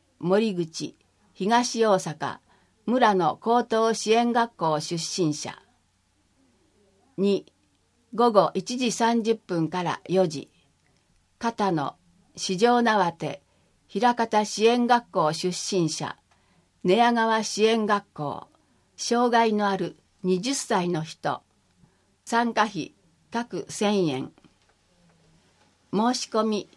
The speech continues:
問い合わせ先、十二月十四日土曜日までに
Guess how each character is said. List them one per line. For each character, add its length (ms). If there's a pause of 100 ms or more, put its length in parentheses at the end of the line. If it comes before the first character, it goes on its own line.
(120)
問 220
い 60
合 80
わ 120
せ 140
先、 420 (880)
十 240
二 140
月 340
十 240
四 180 (100)
日 220 (160)
土 140
曜 240
日 120
ま 160
で 140
に 220